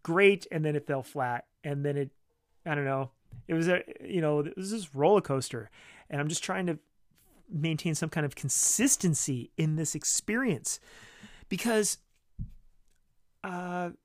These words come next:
the, the, w-, at least the goal is, it's not that you create interesting tasks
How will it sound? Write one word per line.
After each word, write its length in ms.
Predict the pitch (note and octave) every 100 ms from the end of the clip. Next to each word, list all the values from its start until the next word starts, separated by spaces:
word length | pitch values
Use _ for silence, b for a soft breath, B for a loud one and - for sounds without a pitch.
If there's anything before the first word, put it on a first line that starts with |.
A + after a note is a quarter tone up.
| _
the, 200 | F#3+ G3
the, 120 | G3 -
w-, 180 | F#3 -
at 240 | G3 F#3+
least 220 | G3+ F#3+
the 80 | F#3
goal 460 | C#3+ F3+ C4 A3+ E3+
is, 360 | D3+ D3 C#3+ -
it's 160 | E3+ -
not 140 | G#3
that 180 | E4+ -
you 60 | A#3
create 320 | - E3+ -
interesting 680 | F#3 G3 - F3 - D#3+ D3
tasks 640 | - - A3 C4 - -